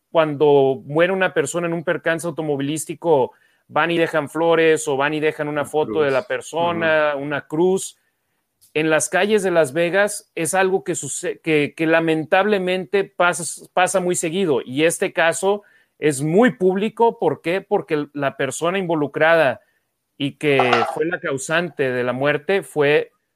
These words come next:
Speaker 1: un jugador de, lo, de fútbol americano profesional, un deportista profesional, un jugador de, de los Raiders. Entonces, yo ni, nada más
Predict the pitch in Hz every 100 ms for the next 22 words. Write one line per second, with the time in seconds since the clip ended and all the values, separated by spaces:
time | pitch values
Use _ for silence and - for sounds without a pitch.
0 | _ _ _ 147 165 147 170 151 139 143
1 | 151 156 127 139 123 123 120 120 131 147
2 | 143 147 135 123 139 139 120 117 127 120
3 | 139 160 139 131 156 143 151 135 123 123
4 | 139 156 139 135 117 131 135 - _ _
5 | - 135 131 120 123 131 120 110 123 135
6 | 120 104 113 107 135 135 156 147 - _
7 | _ _ - 139 160 165 165 175 175 175
8 | 165 - -